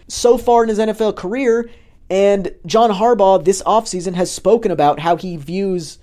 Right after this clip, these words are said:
the, the running back duo of J K Dobbins and Gus Edwards as, as being set up for, for big things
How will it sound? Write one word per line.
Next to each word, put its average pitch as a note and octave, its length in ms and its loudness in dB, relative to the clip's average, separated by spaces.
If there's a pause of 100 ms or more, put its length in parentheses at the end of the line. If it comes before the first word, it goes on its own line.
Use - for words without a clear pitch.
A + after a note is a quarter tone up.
(120)
the, C#3+ 180 2
the D3 180 -2
running F#3+ 280 0
back A3 220 2
duo F#3+ 400 2
of - 180 -4
J F#3 180 0
K G#3 140 0
Dobbins G3 360 -2
and D#3+ 180 -6
Gus E3+ 260 0
Edwards F#3 320 0
as, C#3+ 160 -8
as C3+ 480 -4
being F#3+ 320 -2
set A3 240 2
up A#3 120 2
for, D3+ 320 -4
for D#3+ 200 0
big G3+ 260 0
things A3 580 -4